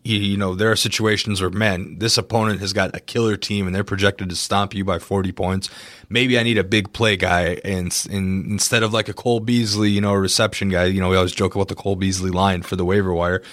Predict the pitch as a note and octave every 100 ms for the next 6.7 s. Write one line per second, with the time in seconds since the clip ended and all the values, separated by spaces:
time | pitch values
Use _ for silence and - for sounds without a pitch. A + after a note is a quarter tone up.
0 | - A2+ G#2 A2 G2+ G#2+ G2 F#2 - A#2
1 | G2+ A2+ G#2+ G#2 - A2+ G#2 - G#2+ G2+
2 | A2+ G#2+ F#2 F2 F2+ G2+ G#2 G2+ G2+ F#2+
3 | F#2+ F2+ F2+ E2+ F#2 D2+ F2+ F2 E2 F#2
4 | F#2 E2+ F#2+ - F#2 F#2 F#2+ - - F2+
5 | F#2 - E2 E2 D#2+ F#2+ E2+ D2+ - E2
6 | E2 - - - - D#2+ -